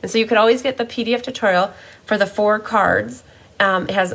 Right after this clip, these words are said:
pictures, measurements. It's got a link to the YouTube and, um, this Facebook video and instructions on how I put 'em together. And then you have access to this video all the time that you could come back to it. So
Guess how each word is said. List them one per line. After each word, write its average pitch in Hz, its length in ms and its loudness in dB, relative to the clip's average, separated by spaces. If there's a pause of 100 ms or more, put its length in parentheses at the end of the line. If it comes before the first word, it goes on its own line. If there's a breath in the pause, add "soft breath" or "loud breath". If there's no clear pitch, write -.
(100)
pictures, 262 640 0
measurements. 240 760 0
It's - 160 -6
got 185 160 4
a 175 60 4
link 190 340 -4
to - 120 -6
the 196 100 -4
YouTube 214 720 -4
and, 208 560 2
um, 175 540 -2 (220)
this 202 180 -2
Facebook 202 420 0
video 302 380 0 (360 loud breath)
and 208 320 2
instructions 175 640 -2
on 170 140 0
how 175 80 0
I 170 100 2
put 165 160 -4
'em 165 100 -2
together. 165 380 0
And 220 220 2
then 220 120 4
you 220 100 6
have 208 100 0
access 202 460 -2
to 190 60 -8
this 185 140 -10
video 175 240 0
all 170 140 2
the 165 80 -2
time - 320 -6 (340 loud breath)
that - 140 0
you 175 60 -4
could 170 180 -6
come 180 200 -4
back 170 280 0
to 170 140 -4
it. - 200 -4
So 165 340 -2